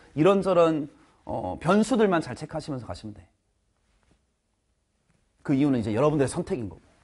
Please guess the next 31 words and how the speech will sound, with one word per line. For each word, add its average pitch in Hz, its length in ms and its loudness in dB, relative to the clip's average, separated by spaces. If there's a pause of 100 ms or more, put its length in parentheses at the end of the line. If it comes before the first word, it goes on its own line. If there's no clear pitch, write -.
(420)
이게 180 760 4 (340)
제가 101 580 0 (320)
매년 107 640 -2 (460)
이 147 280 2
영상을 131 380 2
여러분들 120 340 -2
기존의 202 500 0
제 120 120 -6
수강생들이 151 460 -6
보는지 151 340 -4
모르겠지만 92 400 -14
제가 117 140 -18
맨날 214 280 0
하는 190 140 -2
얘기지. 110 200 -4
"나중에 123 340 -6
이 139 200 -6
얘기 165 260 -6
늦었다고 170 580 -4
후회하지 190 320 -6
말자. 143 500 -2 (240)
제발 160 260 -2
이거 147 180 -2
하고 226 240 -6
가야 185 160 -4
된다." 170 300 -2 (220)
맨날 339 440 8
잔소리하지, 151 520 0
제가. 87 280 -16 (2500)
이 123 160 -4
얘기를 98 500 -4